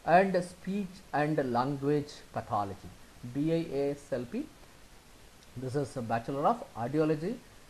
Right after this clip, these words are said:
and Speech and Language Therapy, speech and language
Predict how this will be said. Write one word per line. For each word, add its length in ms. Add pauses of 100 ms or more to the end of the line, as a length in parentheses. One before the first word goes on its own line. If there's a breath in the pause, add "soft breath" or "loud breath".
and 280
Speech 520
and 260
Language 520 (360)
Therapy, 340 (240)
speech 200
and 140
language 340